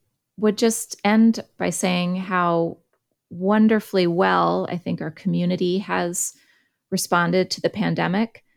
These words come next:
Our focus on science and research and, um,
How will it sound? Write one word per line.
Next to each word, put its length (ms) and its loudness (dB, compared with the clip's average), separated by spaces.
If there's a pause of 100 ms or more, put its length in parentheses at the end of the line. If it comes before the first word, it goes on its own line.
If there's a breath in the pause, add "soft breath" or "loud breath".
(260)
Our 120 -4
focus 460 0
on 480 -2 (240)
science 800 -4
and 220 -6
research 800 -2 (120)
and, 560 -6 (220)
um, 580 -4